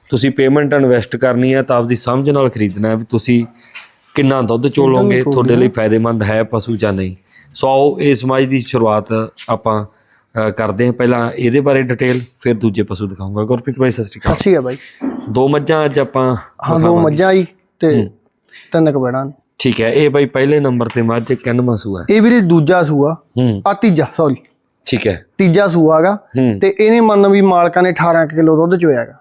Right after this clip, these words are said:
Speaker 1: ਦੂਜੇ ਸੂਏ 'ਚ।
Speaker 2: ਹਾਂ।
Speaker 1: ਠੀਕ ਹੈ। ਕਿੰਨੇ ਦਿਨ ਲੈ ਜੂਗੀ ਸੂਣ?
Speaker 2: ਵੀਰੇ ਬਸ ਤਿਆਰੀਆਂ 'ਚ ਹੀ ਆ, ਕੋਈ ਪੰਜ ਚਾਰ ਦਿਨ ਲੈ ਜੀ।
Speaker 1: ਠੀਕ ਹੈ।
Speaker 2: ਕਿਉਂ ਸਮਾਨ ਮਹਿੰਗਾ, ਕੋਈ ਪਤਾ ਤਾਂ ਹੁੰਦਾ ਨਹੀਂ ਵੀ ਕਿਹੜੇ ਵੇਲੇ ਸੂਪੇ ਤਿਆਰ ਹੋ ਗਏ।
Speaker 1: ਹਾਂ, ਰੇਟ ਕੀ ਰਹੂਗਾ?
Speaker 2: ਰੇਟ ਇਹਦਾ ਤਿੰਨ ਲੱਖ ਵੀਹ ਹਜ਼ਾਰ ਰੁਪਇਆ।
Speaker 1: ਠੀਕ
Speaker 2: ਤੇ
Speaker 1: ਹੈ।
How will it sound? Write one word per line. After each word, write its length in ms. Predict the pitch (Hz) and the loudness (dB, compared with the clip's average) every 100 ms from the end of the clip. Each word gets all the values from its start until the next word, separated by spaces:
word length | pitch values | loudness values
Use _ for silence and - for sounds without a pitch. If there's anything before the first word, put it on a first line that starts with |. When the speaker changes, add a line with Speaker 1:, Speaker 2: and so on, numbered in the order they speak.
| - | -6
Speaker 1:
ਦੂਜੇ 300 | 123 123 120 | 0 2 0
ਸੂਏ 260 | 107 107 95 | -2 -4 -6
'ਚ। 60 | |
Speaker 2:
ਹਾਂ। 200 | 147 147 - 147 _ _ _ - | -2 -2 -2 -12 _ _ _ -6
Speaker 1:
ਠੀਕ 180 | 123 127 | -2 0
ਹੈ। 80 | |
ਕਿੰਨੇ 300 | 123 151 147 | 0 0 2
ਦਿਨ 180 | 143 147 | 2 2
ਲੈ 100 | 139 | 2
ਜੂਗੀ 220 | 131 123 | 0 -2
ਸੂਣ? 340 | 123 127 120 165 | -4 0 2 4
Speaker 2:
ਵੀਰੇ 260 | 208 233 | 4 4
ਬਸ 180 | 220 208 196 | 2 0 0
ਤਿਆਰੀਆਂ 400 | 190 170 170 175 | 0 2 2 0
'ਚ 80 | 165 | 2
ਹੀ 80 | 165 | 2
ਆ, 80 | |
ਕੋਈ 160 | 160 170 | 2 0
ਪੰਜ 280 | 165 165 156 | 2 0 2
ਚਾਰ 120 | 160 | 0
ਦਿਨ 220 | 156 160 | 2 2
ਲੈ 180 | 151 151 | 4 2
ਜੀ। 200 | 147 147 - _ - | 2 0 -6 _ -8
Speaker 1:
ਠੀਕ 220 | - 113 | -4 -2
ਹੈ। 60 | 104 | -2
Speaker 2:
ਕਿਉਂ 180 | 170 170 | 0 0
ਸਮਾਨ 340 | 147 170 165 | 2 2 2
ਮਹਿੰਗਾ, 280 | 165 170 180 | 2 2 2
ਕੋਈ 160 | 160 156 | 0 0
ਪਤਾ 320 | 156 156 160 | 0 0 0
ਤਾਂ 100 | 151 | 0
ਹੁੰਦਾ 260 | 147 147 | 0 0
ਨਹੀਂ 100 | 156 | 0
ਵੀ 100 | 156 | 0
ਕਿਹੜੇ 200 | 147 160 | 0 2
ਵੇਲੇ 180 | 170 165 | 2 2
ਸੂਪੇ 260 | 139 151 147 | 2 0 2
ਤਿਆਰ 220 | 147 143 | 2 2
ਹੋ 100 | 151 | 0
ਗਏ। 100 | 202 - _ _ 127 | -8 -12 _ _ 0
Speaker 1:
ਹਾਂ, 200 | 123 127 | 2 2
ਰੇਟ 220 | 131 120 | 0 -2
ਕੀ 160 | - | -4
ਰਹੂਗਾ? 320 | 117 113 110 110 - - | -2 -2 -6 -14 -10 -2
Speaker 2:
ਰੇਟ 260 | 170 202 202 | 0 2 2
ਇਹਦਾ 160 | 233 | 2
ਤਿੰਨ 260 | 226 175 160 | 2 2 2
ਲੱਖ 240 | 160 156 | 0 0
ਵੀਹ 220 | 156 196 | 0 4
ਹਜ਼ਾਰ 180 | 196 196 | 4 2
ਰੁਪਇਆ। 280 | 175 190 190 - _ _ _ | 0 0 0 -4 _ _ _
Speaker 1:
ਠੀਕ 140 | - 156 | -2 2
Speaker 2:
ਤੇ 100 | |
Speaker 1:
ਹੈ। 120 | 147 | 2